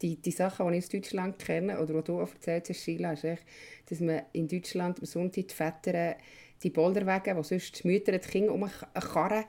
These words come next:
Und alles Gepäck, das man als Mutter dabei hat, natürlich zum Teil auch als Vater, aber jetzt, äh, reden wir es gerade, äh, umgekehrt, ja, das mit Bier füllen und in-, irgendwo hergehen, go,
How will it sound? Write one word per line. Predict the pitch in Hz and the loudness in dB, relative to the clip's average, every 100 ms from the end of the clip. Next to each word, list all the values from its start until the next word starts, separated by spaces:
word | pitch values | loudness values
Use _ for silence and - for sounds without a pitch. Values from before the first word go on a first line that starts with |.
| - - - - | -8 -20 -16 0
Und | 175 165 - | 0 2 2
alles | 170 190 185 | 4 4 4
Gepäck, | 185 175 190 - | 0 0 -2 2
das | 202 | 2
man | 196 | 2
als | 185 185 | 0 2
Mutter | 185 196 190 | 2 0 -4
dabei | 190 196 | 2 2
hat, | 208 - | 2 0
natürlich | 147 165 - | 0 -2 -2
zum | 160 | -2
Teil | 156 165 | 0 2
auch | 160 | 0
als | 151 | 0
Vater, | - 185 - 185 | 0 0 -2 -6
aber | 147 165 | -4 -6
jetzt, | - - | -8 -2
äh, | 160 | 0
reden | 151 151 | 0 -2
wir | 156 | -4
es | 151 | -2
gerade, | - - | -2 4
äh, | 156 165 160 - | 4 6 2 0
umgekehrt, | - 180 208 - 180 180 185 - - - | 0 0 -2 0 2 2 0 -16 -20 -6
ja, | - 170 | 0 0
das | 175 180 | 0 0
mit | 185 180 - | 0 -2 -4
Bier | 170 220 | 4 4
füllen | 220 190 196 | 6 2 2
und | 170 170 | 2 2
in-, | 190 | 0
irgendwo | 185 196 185 | -2 -2 -2
hergehen, | 175 196 180 - | 0 0 -2 0
go, | 156 151 | 0 -2